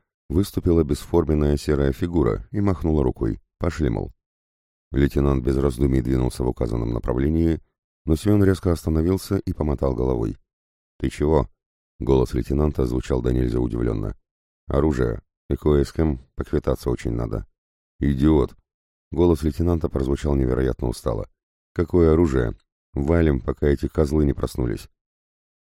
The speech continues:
Семен уже готов был согласиться, умом понимая правоту командира,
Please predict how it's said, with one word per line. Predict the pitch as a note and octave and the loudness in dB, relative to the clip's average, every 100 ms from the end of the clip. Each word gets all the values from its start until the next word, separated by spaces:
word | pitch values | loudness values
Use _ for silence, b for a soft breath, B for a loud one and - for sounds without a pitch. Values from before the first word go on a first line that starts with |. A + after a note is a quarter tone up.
| _ _ | _ _
Семен | - G#2 A2 | 0 4 6
уже | F#2+ F#2 | 4 4
готов | G2 G2+ F2 | 4 4 4
был | E2+ E2 | 2 2
согласиться, | F2 E2+ F#2 A2+ F2 - G#1+ - | 2 0 0 -4 -4 -6 -6 -4
умом | A#1+ B1 | 0 0
понимая | A#1+ B1+ B1+ B1+ A#1 | 0 -2 0 0 -2
правоту | B1 B1 B1 | -4 -2 -4
командира, | - C2 C2 A1+ G#1+ | -2 -2 0 -2 -4